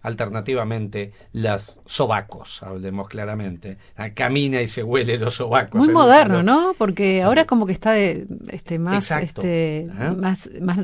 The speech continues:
Speaker 2: en boga. Pareciera como que escribir cosas muy cotidianas y muy
Speaker 1: Exacto.
Speaker 2: llanas,
Speaker 1: Ajá.
Speaker 2: pero ta, Onetti
Speaker 1: O-,
Speaker 2: ya las escribía.
Speaker 1: Onetti ya las
Speaker 2: <laughs>
Speaker 1: escribía y justamente sobre eso vamos. Onetti no, no aparece,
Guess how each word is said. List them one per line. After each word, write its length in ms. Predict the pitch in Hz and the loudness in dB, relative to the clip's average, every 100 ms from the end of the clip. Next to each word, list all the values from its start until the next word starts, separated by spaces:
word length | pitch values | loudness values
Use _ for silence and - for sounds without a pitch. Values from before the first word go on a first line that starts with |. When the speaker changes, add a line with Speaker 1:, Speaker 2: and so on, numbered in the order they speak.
| - - - - - | -6 -18 -18 -16 -2
Speaker 2:
en 180 | 175 | 4
boga. 280 | 202 247 208 | 8 10 10
Pareciera 440 | 175 175 - 240 233 | 6 2 6 6 6
como 180 | 196 165 | 4 0
que 60 | |
escribir 340 | 160 180 208 208 | -2 2 2 2
cosas 260 | 214 202 | 2 2
muy 200 | 180 208 | 2 2
cotidianas 640 | 202 165 165 180 185 185 160 | 0 0 2 2 2 4 4
y 100 | 165 | 4
muy 280 | 175 196 185 | 4 4 4
Speaker 1:
Exacto. 120 | - | 4
Speaker 2:
llanas, 440 | 202 208 240 302 - | 4 6 6 6 2
Speaker 1:
Ajá. 80 | - - - - - | -12 -20 -20 -20 -12
Speaker 2:
pero 140 | 151 | -8
ta, 260 | 156 180 185 | -8 -8 -6
Onetti 320 | 156 196 220 | 0 2 2
Speaker 1:
O-, 40 | 214 | 0
Speaker 2:
ya 120 | 180 | 0
las 160 | 170 | 0
escribía. 280 | 165 - 175 | -2 0 6
Speaker 1:
Onetti 320 | 196 220 202 | 8 8 6
ya 140 | 240 190 | 4 4
las 160 | - | 4
Speaker 2:
<laughs> 20 | - | 4
Speaker 1:
escribía 420 | 165 156 180 170 | 4 4 4 4
y 40 | |
justamente 460 | 175 175 170 170 160 | 2 0 0 0 -2
sobre 280 | 143 139 156 | -2 0 0
eso 140 | 151 | 2
vamos. 260 | 147 139 - | 0 0 -2
Onetti 380 | 151 190 190 160 | 2 2 2 2
no, 400 | 165 185 175 - | 4 4 4 -2
no 280 | 135 143 147 | -8 -4 2
aparece, 760 | 165 160 160 160 - 131 127 | 2 2 -2 -4 -4 -6 -6